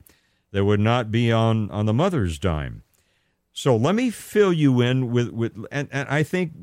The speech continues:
maybe the best way to do this is to let you listen to, uh, her presentation. Now, this was, uh, a few weeks ago.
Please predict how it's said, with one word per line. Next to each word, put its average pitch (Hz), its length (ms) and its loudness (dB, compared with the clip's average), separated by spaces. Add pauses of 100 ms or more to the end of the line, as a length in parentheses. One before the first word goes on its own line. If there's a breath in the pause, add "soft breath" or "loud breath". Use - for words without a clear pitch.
maybe 135 300 0
the 113 80 0
best 123 320 -2
way 120 380 -2
to 98 140 -6
do 92 440 -2
this 90 460 -2
is 95 200 -4
to 98 120 -6
let 113 280 -2
you 104 280 -4
listen 104 480 -2
to, 95 440 -2 (520 soft breath)
uh, 87 160 -4
her 90 640 0 (360 soft breath)
presentation. 107 840 -2
Now, 80 120 -4
this - 220 -6
was, 101 320 -6
uh, 92 260 -2
a 87 60 -6
few 104 220 -4
weeks 101 320 -4
ago. 80 400 -4